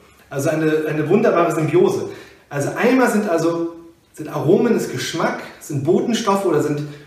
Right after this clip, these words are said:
Stoffe, die uns anziehen, die uns sagen, mm, wir, ja, iss mich. Das zweite, der zweite Bereich, ähm, sind Abwehrstoffe. Auch Abwehrstoffe, die in Pflanzen sind, ähm, haben Geschmack, haben Aromen. Das sind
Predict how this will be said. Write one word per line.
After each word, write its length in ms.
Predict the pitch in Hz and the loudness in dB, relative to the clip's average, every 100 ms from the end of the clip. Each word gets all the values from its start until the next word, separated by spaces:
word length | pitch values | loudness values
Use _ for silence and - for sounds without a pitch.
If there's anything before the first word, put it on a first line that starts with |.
| - | -20
Stoffe, 360 | - 185 185 175 | -4 -2 0 0
die 80 | |
uns 260 | 170 156 - | 2 0 -2
anziehen, 600 | 165 220 - 226 220 208 | 2 2 2 2 4 4
die 80 | 156 | 0
uns 160 | 143 | -2
sagen, 560 | 143 151 170 175 180 180 - - - | 0 2 2 2 -2 -6 -14 -18 -8
mm, 560 | 147 151 151 - - | -4 -2 -4 -6 -8
wir, 300 | 156 151 151 | -2 2 2
ja, 260 | 160 143 - | 2 2 0
iss 200 | 175 - | -4 -2
mich. 320 | 131 - - - - _ _ _ _ _ _ _ _ | -2 -4 -8 -20 -20 _ _ _ _ _ _ _ _
Das 160 | 147 143 | -8 -2
zweite, 520 | 165 214 269 285 208 | 2 2 2 -2 -4
der 80 | - | -2
zweite 240 | 180 202 | -2 0
Bereich, 320 | 196 196 208 - - - - _ _ | 0 0 0 -2 -10 -18 -20 _ _
ähm, 540 | 165 160 165 160 160 165 - | -14 -10 -6 -6 -6 -8 -6
sind 280 | 165 180 - | 0 0 0
Abwehrstoffe. 580 | - 220 - 131 113 113 101 - - - - | 0 0 0 -2 -6 -8 -12 -16 -20 -20 -14
Auch 120 | - | -4
Abwehrstoffe, 800 | 202 208 202 - 135 139 170 220 - - - _ _ _ | 0 2 2 2 0 0 0 0 -4 -14 -20 _ _ _
die 160 | 139 147 | -6 -2
in 120 | 160 | -2
Pflanzen 520 | - 170 208 214 190 | 0 2 2 2 0
sind, 320 | 139 147 202 - - 165 | 0 2 0 -2 -6 -2
ähm, 400 | 165 170 180 175 - - | 0 2 0 -2 -8 -6
haben 220 | 170 180 | 0 0
Geschmack, 400 | 180 202 202 - | 0 -2 -2 -2
haben 120 | 156 | -4
Aromen. 440 | 151 165 202 110 - - - | -2 0 0 -2 -6 -14 -14
Das 80 | 147 | -8
sind 260 | 156 160 | -4 -4